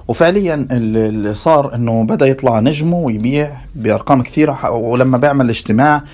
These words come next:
هو في داخله مهزوم، لأنه الفكرة تاعت ال-، الرنتنج أو تاعت التأجير مش كتير كويسة، لكن ببين للناس إنه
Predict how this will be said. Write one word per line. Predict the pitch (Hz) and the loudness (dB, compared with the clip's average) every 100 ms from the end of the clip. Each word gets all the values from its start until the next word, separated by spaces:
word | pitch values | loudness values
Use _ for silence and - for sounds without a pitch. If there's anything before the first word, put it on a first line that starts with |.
| - - | -12 2
هو | 160 147 | 4 4
في | 127 | 2
داخله | 127 151 - 120 107 101 | 4 4 2 0 0 2
مهزوم، | 110 101 98 127 131 113 | 0 0 0 2 2 0
لأنه | 113 120 | 0 -2
الفكرة | 98 151 143 113 | -2 -2 0 0
تاعت | 117 117 107 107 | 2 2 2 -2
ال-، | 98 101 | -4 -2
الرنتنج | 101 104 127 143 123 98 | -2 2 2 2 -2 -2
أو | 101 101 | -2 -2
تاعت | 113 120 | -4 -4
التأجير | 110 - 104 123 110 | -4 -4 -2 0 0
مش | 101 - | -4 -8
كتير | - 131 | -6 -4
كويسة، | - 139 143 - - - | -2 -4 -4 -10 -14 -2
لكن | 135 127 135 | 0 2 2
ببين | 123 139 139 135 120 | 2 2 2 2 0
للناس | 113 123 139 131 123 | 0 2 0 0 -2
إنه | 120 | -2